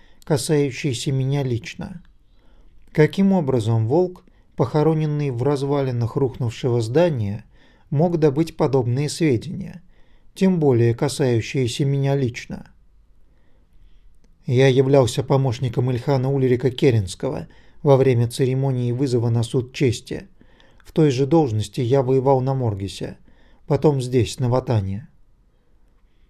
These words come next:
«Какой смысл вспоминать о ренегатах и предателях? Скоро они будут сметены с лица Вселенной, а их имена покроются позором». Влад криво усмехнулся, отчего на его лице,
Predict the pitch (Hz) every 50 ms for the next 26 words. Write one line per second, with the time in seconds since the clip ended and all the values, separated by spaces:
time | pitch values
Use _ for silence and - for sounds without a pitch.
0 | _ _ _ _ - - 113 - 180 175 175 - - 151 147 175 185 - - 190
1 | 175 185 - - - 165 147 147 147 151 156 143 - 151 143 139 139 135 127 127
2 | 117 117 135 139 139 151 - - 147 - - 151 165 156 143 131 113 - - -
3 | - - - - _ _ _ _ _ _ _ - _ - - - - 202 190 185
4 | 170 170 165 160 160 160 147 143 147 151 151 151 - - 165 170 160 - 185 180
5 | 160 139 113 - - 127 113 117 - 135 120 110 - - - 135 120 123 117 107
6 | 101 98 98 101 113 - - - - - - - _ - - 143 135 131 120 -
7 | 143 139 135 131 120 117 123 135 135 - 165 - - 135 127 120 117 110 - -
8 | 117 - - 160 143 147 147 120 104 98 101 107 139 - - _ _ _ - _
9 | _ - _ _ _ _ _ _ - _ _ - - - - - - 156 127 127
10 | 139 151 170 180 175 - - 147 139 127 135 131 120 - 160 165 160 - 139 117
11 | 107 90 87 - - - - - - - - - _ _ - - - - - 147
12 | - - - - 143 127 127 120 123 123 120 117 120 120 117 120 117 - - -
13 | 180 190 190